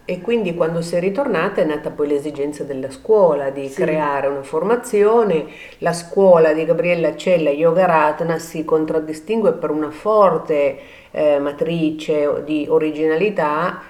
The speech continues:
Speaker 1: e adesso dacci qualche tratto che ha distinto la tua scuola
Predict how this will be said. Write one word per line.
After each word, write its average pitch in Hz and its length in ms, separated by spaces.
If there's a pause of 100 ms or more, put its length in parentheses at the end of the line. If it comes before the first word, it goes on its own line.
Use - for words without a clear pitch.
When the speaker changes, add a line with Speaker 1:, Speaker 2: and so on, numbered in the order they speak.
(120)
Speaker 1:
e 151 320
adesso 165 480 (400)
dacci 170 400
qualche 151 320
tratto 175 580
che 151 200
ha 151 40
distinto 156 640
la 147 120
tua 147 160
scuola 147 840